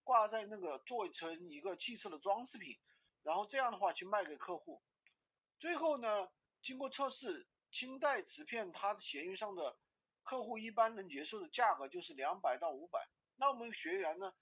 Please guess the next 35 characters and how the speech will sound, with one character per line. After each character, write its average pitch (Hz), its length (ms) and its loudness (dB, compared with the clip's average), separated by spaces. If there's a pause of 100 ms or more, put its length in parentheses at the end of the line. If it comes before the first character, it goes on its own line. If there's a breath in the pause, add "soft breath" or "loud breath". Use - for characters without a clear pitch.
(260)
他 269 200 4
把 185 200 4
清 - 180 -4
代 247 140 -4
瓷 175 160 -6
片 208 200 -10
价 202 200 4
格 160 140 -6
都 196 180 -10
定 202 260 -12
位 196 140 -6
在 170 200 -2 (360)
六 262 200 -6
百 - 220 0
到 180 180 -4
一 185 100 -8
千。 214 340 -4 (480)
所 262 220 -4
以 285 40 0
说 254 400 2 (100)
受 349 380 0
众 233 220 -4
不 254 100 -10
管 165 260 0
啊， 147 300 2 (360)
你 185 360 -4
有 202 160 0
没 214 100 -8
有 240 140 -2
足 320 180 -8
够 240 160 -6
多 226 140 -2
的 208 80 -4
账 220 260 8
号 - 380 4